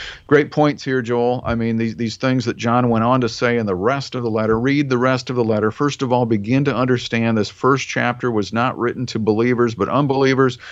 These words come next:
And secondly, find out as he starts talking to believers, some of the things that he said, the language that he uses as he's talking to believers, and what he was referring to back in the first chapter when he says,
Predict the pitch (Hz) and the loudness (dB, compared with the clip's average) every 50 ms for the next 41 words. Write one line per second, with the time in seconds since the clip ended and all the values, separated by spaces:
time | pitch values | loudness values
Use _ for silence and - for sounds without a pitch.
0 | - - - - - - 90 95 95 - - 127 120 117 - 80 87 107 107 104 | -18 -18 -18 -18 -10 -6 -4 -4 -4 -2 0 0 0 0 -2 -2 -2 -2 -2 -2
1 | - 110 110 117 117 107 110 110 107 104 - - - - _ _ - - 107 - | -2 -2 -2 -2 0 0 0 0 0 -2 -4 -8 -14 -20 _ _ -8 -8 -6 -4
2 | 117 104 - - 107 101 - - - - - 123 131 127 - 123 113 104 - 101 | -4 -4 -2 0 0 0 -2 -4 -8 -4 -2 0 0 0 -2 -4 -4 -4 -4 -6
3 | 92 98 98 101 101 98 87 95 98 92 - - 110 101 101 95 90 90 - - | -4 -2 0 0 0 2 2 0 0 0 -2 -2 -2 0 0 0 -2 -4 -2 -2
4 | 98 98 95 85 95 90 87 85 - - - 90 87 90 85 82 87 82 82 90 | -2 -2 0 0 0 0 0 0 -2 -2 0 2 2 2 2 0 -2 0 0 2
5 | 98 104 98 90 95 87 80 - 92 87 90 85 82 87 95 90 85 95 92 80 | 2 2 2 2 0 -2 0 0 0 0 0 0 0 0 0 2 0 0 -2 -4
6 | 90 80 78 90 85 - - - 92 92 90 - 95 90 - - 90 80 90 85 | -4 -4 -4 -6 -6 -6 -4 -2 0 0 0 0 -2 -2 -2 -2 -2 -2 0 0
7 | 90 90 85 87 90 82 - - - - - - - - 90 101 101 107 104 - | 2 2 2 2 2 0 -2 -6 -12 -18 -20 -12 -6 -2 0 4 4 4 4 2
8 | 110 107 110 107 98 90 95 90 78 - - - - 101 95 92 90 - - 143 | 0 0 2 2 4 4 2 2 0 -2 -6 -8 -4 -2 -2 -2 -2 -2 0 2
9 | 165 208 190 135 113 104 95 - - 92 92 90 95 95 95 101 - 98 95 90 | 2 4 4 4 4 4 2 0 0 0 2 2 2 2 0 -2 -4 -6 -6 -6
10 | 82 - 104 95 85 - - - 98 98 101 101 - 104 87 87 90 87 - - | -4 -2 -2 -2 -2 -2 -4 -4 -2 -2 -2 -2 -2 -2 -2 0 -2 -2 -2 0
11 | 95 90 87 87 | 0 2 2 0